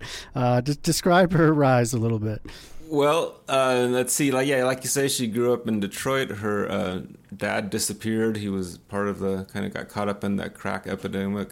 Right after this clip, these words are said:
Speaker 2: of the eighties. So she was raised by a single mom and, uh, got a scholarship to college. And the way she did that was she took this, um, internship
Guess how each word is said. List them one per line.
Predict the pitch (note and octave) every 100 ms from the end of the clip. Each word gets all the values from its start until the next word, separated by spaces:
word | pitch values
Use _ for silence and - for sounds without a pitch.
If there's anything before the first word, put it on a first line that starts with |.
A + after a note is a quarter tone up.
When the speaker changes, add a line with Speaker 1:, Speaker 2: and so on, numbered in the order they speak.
| -
Speaker 2:
of | F#2
the | - -
eighties. | G2+ G#2+ G#2 G#2 - - - - - _
So | -
she | A#2+ C3
was | A2
raised | A2+ A#2 A2
by | G#2+
a |
single | - A2+ A2+
mom | G#2+ G2 G#2 A2+ - - _ - -
and, | G2+ G2+ G2+ F#2+ F#2 - - - A#2
uh, | F#2 - - -
got | A#2+ B2
a |
scholarship | - B2+ B2+ B2 B2
to | C3
college. | - A2 G2 G#2+ A2 - - - - _ - -
And | A2
the | A2+
way | B2 B2
she | C3+
did | A2 A#2+ A#2+
that | D#3 B2+
was | A#2 G#2 - -
she | - A2+
took | - B2+ -
this, | A#2 A2+ - -
um, | G#2+ G2+ G2 G2 F#2+ _ _ -
internship | D3 F3+ D3+ B2 A2+ A2+ A2